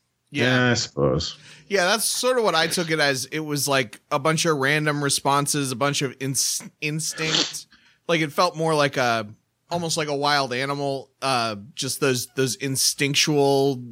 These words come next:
Speaker 1: things or whatever. I keep saying instinct,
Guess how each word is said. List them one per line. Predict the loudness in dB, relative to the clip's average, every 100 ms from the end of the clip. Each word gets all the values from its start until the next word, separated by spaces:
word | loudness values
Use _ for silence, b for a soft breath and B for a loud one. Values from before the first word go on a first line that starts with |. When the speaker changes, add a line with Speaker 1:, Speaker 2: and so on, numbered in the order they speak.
| -8
Speaker 1:
things | 0 2 2 2 -2 -2
or | -2
whatever. | 0 2 2
I | 0
keep | -2 -4
saying | -2 -2 -4
instinct, | -4 -2 -2 -4 -6 -12